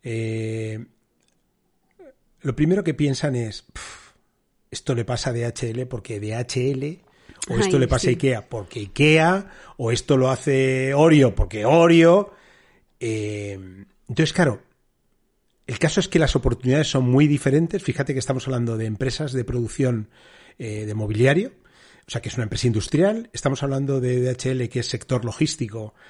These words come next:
Speaker 1: además con unas presiones y unos retos por delante brutales, lo que tiene ahora mismo. Estamos hablando, por ejemplo, de Bramcold, que es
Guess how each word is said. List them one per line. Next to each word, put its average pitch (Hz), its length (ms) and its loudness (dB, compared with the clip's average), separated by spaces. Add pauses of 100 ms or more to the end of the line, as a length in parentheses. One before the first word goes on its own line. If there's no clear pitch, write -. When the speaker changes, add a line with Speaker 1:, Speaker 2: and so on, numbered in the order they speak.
(120)
Speaker 1:
además 110 280 -4
con 123 120 -2
unas 120 220 -2
presiones 131 640 0
y 123 40 0
unos 120 200 0
retos 123 340 -2
por 120 160 -4
delante 120 340 -2
brutales, 143 600 0
lo 120 80 -10
que 110 60 -8
tiene 110 200 -8
ahora 104 120 -10
mismo. 202 420 -4 (300)
Estamos 175 360 0
hablando, 160 280 -2
por 151 100 -6
ejemplo, 143 260 -6
de 131 60 -2
Bramcold, 131 540 -2
que 123 140 -4
es - 240 -8